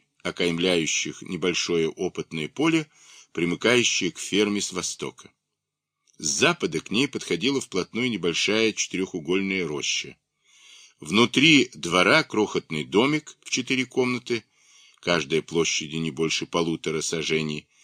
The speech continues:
и рядом сарай. Вся эта резко выделявшаяся на горизонте группа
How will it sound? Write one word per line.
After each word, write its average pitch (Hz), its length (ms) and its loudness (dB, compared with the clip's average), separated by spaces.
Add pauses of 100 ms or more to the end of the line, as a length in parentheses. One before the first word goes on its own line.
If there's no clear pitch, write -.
(160)
и 95 100 2
рядом 131 320 6
сарай. 71 480 -6 (1160)
Вся - 280 4
эта 147 340 6
резко 117 460 6
выделявшаяся 85 960 2
на 76 120 -4
горизонте 87 640 0
группа 73 560 -4